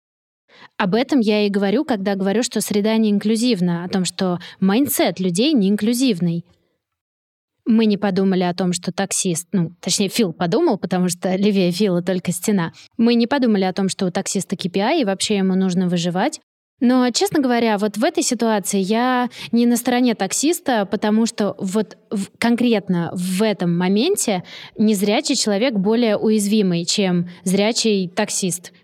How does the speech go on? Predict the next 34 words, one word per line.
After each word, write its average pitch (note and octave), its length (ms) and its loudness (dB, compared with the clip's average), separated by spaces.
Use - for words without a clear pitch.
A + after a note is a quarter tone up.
Но A#3 120 2
здесь B3+ 400 0
мы A#3+ 200 2
уже A3+ 260 2
уходим G#3+ 480 0
вот F#3 220 -4
в - 80 -14
территорию, A3 720 0
о F3+ 40 -6
которой G3+ 300 -2
сложно G3+ 420 0
спорить A3+ 500 -2
без, G3 380 -2
э, F#3+ 280 0
непосредственных G3+ 640 0
участников, F#3 640 -2
да, G#3+ 140 -2
ситуации. F3+ 720 -2
Но B3+ 340 2
факт C#4+ 380 -2
остаётся A#3+ 420 -2
фактом. G3 460 -2
Ты, F4+ 240 0
как A3+ 240 -2
зрячий G#3+ 340 0
человек, G#3 460 -2
можешь C#4+ 440 0
сесть - 640 -2
в - 120 -14
такси, D#4 640 -2
договориться G3 840 0
с F3 60 -6
таксистом G#3+ 640 -2
и G3+ 380 0